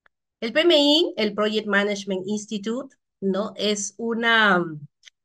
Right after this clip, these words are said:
eh, es una organización sin fines de lucro, ¿no? Eh,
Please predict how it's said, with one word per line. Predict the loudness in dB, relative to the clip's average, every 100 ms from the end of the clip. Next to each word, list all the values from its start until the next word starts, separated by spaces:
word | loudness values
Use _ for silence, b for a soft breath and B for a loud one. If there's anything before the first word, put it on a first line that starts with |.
| b b _ _ _ _ -8
eh, | -2 0 2 2 0 0 0 0 0
es | -4 -2
una | 0
organización | 2 2 0 0 -4 -2 -2 0
sin | -4 -8
fines | -4 -2 0
de | 0
lucro, | -2 -2 0 0 0 -6 _
¿no? | -8 -4 -2 -4 -6
Eh, | -6 -4 -4 -6 -10